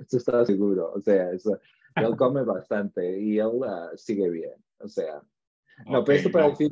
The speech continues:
Speaker 1: yo ta-, yo también he comido la primera vez, o sea, porque claro, estaba muy, eh, entusiasmado y quería,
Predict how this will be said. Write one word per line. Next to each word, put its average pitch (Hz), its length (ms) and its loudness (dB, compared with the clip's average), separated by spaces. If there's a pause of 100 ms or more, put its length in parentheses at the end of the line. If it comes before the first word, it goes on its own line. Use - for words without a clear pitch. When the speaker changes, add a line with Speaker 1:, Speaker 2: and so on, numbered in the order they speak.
Speaker 1:
yo 143 180 0
ta-, 165 220 -2
yo 147 140 0
también 160 260 -4
he 165 100 -8
comido 123 640 -2
la 98 80 -6
primera 104 420 -6
vez, 104 240 -2
o 131 60 -8
sea, 95 240 -4
porque 95 280 -12
claro, 98 300 -2
estaba 92 280 -6
muy, 95 200 -14
eh, 98 240 -10 (340)
entusiasmado 90 720 0
y 104 80 4
quería, 87 400 2